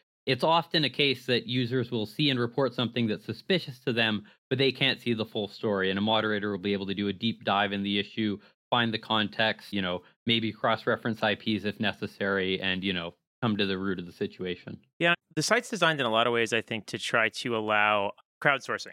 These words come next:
Speaker 2: right? In its kinda classic sense of lots of people get together and they collectively decide, like, we kind of,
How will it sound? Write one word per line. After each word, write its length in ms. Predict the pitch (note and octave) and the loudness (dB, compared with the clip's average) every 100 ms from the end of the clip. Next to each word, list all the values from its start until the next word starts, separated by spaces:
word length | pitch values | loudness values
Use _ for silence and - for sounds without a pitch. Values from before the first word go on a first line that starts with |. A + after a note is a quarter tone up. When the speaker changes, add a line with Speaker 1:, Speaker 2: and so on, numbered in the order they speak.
| - | -8
Speaker 2:
right? 120 | G#2 | -6
In 100 | A2 | -4
its 140 | A2 - | -4 -2
kinda 160 | A2+ | -2
classic 360 | - A2+ - F#2+ | 2 2 0 -2
sense 220 | A2+ G2+ | -2 -2
of 120 | G#2 | -2
lots 260 | A2 B2+ - | 0 0 -2
of 80 | - | -10
people 300 | C3 B2 A2+ | -8 -4 -2
get 140 | G#2+ | -4
together 340 | G#2 A2+ G#2+ | 0 0 2
and 100 | G#2 | 0
they 80 | G#2 | -2
collectively 600 | - A#2+ A2+ C3 C#3 G#2+ | -4 -2 0 0 -2 -6
decide, 420 | F#2+ - F#2+ F#2+ F#2+ | -8 -6 -6 -4 -8
like, 160 | F#2+ | -10
we 80 | B2 | -8
kind 220 | - A#2 | -2 0
of, 140 | A2 | 0